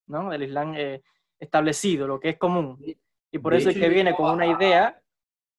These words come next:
Speaker 2: hoy en día he llegado a preguntar a algunos musulmanes que conozco por aquí, por mi zona, y le he preguntado, "¿El sufismo es, es Islam?". Y me han dicho, "No, no lo es".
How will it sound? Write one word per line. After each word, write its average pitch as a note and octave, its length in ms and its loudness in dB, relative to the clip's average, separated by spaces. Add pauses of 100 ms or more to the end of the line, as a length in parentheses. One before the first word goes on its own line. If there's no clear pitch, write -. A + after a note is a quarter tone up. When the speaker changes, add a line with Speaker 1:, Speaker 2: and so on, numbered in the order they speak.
(120)
Speaker 2:
hoy C#3+ 200 -2
en D#3+ 140 -6
día F3+ 280 -4
he A#2 60 -6
llegado C3 300 0
a D#3+ 80 0
preguntar D3+ 460 -6
a - 20 -2
algunos A#2 260 -6
musulmanes A2 560 -8
que - 80 -20
conozco G2+ 420 -14
por F#2+ 140 -10
aquí, - 220 -16
por - 140 -20
mi F#2+ 160 -14
zona, A2 380 -12 (360)
y G#2+ 260 -4
le G#2+ 60 -8
he A2 40 -8
preguntado, A2 340 -6
"¿El - 60 -10
sufismo C#3+ 540 -8
es, B2+ 340 -8
es A2+ 220 -16
Islam?". G2+ 680 -14
Y B2 60 -10
me A#2+ 100 -4
han A2 100 -6
dicho, G#2+ 400 -12
"No, A2 400 -10 (540)
no D3 160 -6
lo C3 120 -2
es". - 380 -6